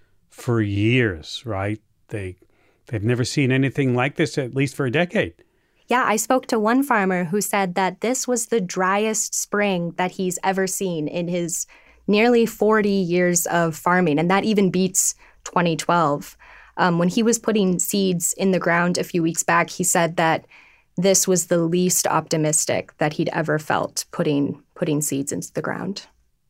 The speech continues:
Speaker 1: You reported that dryness isn't new for the plains. We talked about that, and farmers have learned some tricks to deal with it. Tell us what, what they are.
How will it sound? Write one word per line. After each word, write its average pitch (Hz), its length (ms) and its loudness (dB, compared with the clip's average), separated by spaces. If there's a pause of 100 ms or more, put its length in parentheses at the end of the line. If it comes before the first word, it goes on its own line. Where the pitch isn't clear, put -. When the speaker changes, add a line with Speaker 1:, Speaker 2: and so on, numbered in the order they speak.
(200)
Speaker 1:
You 160 220 2
reported 175 500 2
that 147 220 0
dryness 151 520 2
isn't 135 320 0
new 139 200 2
for 156 160 -2
the 117 80 -4
plains. 104 480 -2
We 104 80 -4
talked 151 320 -4
about 92 380 -6
that, 98 200 -6
and 104 160 -4
farmers 123 400 -2
have 113 180 -4
learned 127 420 0 (460)
some 139 300 -2
tricks - 440 -2
to 185 140 2
deal 170 400 4
with 139 160 2
it. 85 200 -6
Tell 196 200 2
us - 220 0
what, 185 240 -2
what 156 200 0
they 165 200 2
are. 160 380 2